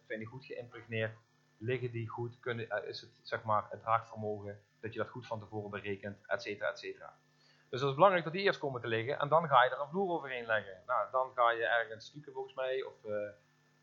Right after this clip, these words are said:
Maarten, eh, wat was het? Elektra trekken, eh, dat soort dingen allemaal.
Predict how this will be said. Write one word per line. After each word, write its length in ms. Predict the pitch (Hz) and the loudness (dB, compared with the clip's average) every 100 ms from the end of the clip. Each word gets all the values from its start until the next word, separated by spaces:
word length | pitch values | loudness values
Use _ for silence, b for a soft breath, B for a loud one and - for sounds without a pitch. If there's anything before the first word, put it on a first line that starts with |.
| _ | _
Maarten, 520 | - 117 117 123 123 | 2 2 4 -2 -4
eh, 360 | 117 117 117 113 | -2 0 -2 -4
wat 100 | 113 | -2
was 180 | 120 131 | -2 -2
het? 200 | 135 - 110 113 110 | -8 -12 -12 -10 -8
Elektra 400 | 104 135 131 135 | 4 4 4 -2
trekken, 580 | 131 131 127 123 127 117 | 0 -2 0 0 2 2
eh, 260 | 113 110 110 | 0 -4 -6
dat 100 | 113 | -6
soort 100 | 113 | -6
dingen 140 | 110 | -6
allemaal. 260 | 107 107 | -6 -8